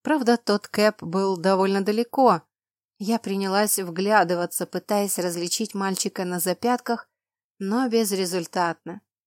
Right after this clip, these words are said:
К тому же дождь припустил еще сильнее, смазывая, закрывая обзор, и я заморгала, уже ни в чем не уверенная. Сжала руки в кулаки, чувствуя, как ногти врезаются в ладони. «За ними!»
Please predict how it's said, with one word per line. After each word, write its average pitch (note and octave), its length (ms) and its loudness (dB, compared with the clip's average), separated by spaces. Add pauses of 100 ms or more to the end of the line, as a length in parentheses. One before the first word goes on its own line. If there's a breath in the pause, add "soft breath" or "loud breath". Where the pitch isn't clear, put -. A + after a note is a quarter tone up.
(380)
К - 80 -20
тому C4+ 280 2
же B3+ 120 4
дождь G#3 440 0
припустил F#3+ 600 -2
еще F3 380 0
сильнее, F3+ 720 -2
смазывая, G3+ 720 -2
закрывая F3+ 560 -2
обзор, F#3+ 640 -2 (500)
и G#3+ 60 2
я B3+ 240 2
заморгала, G#3+ 800 2
уже F3 260 -2
ни G3 120 -2
в - 60 -10
чем A#3+ 280 -4
не F3 120 -2
уверенная. D#3 680 -8 (880)
Сжала A3 420 2
руки A#3 240 0
в - 80 -14
кулаки, F#3+ 520 -2
чувствуя, F3 540 -4
как - 260 -6
ногти F#3+ 360 -4
врезаются D#3+ 640 -4
в D#3 40 -8
ладони. D#3+ 540 -4 (1400)
«За E3+ 280 0
ними!» E3+ 480 2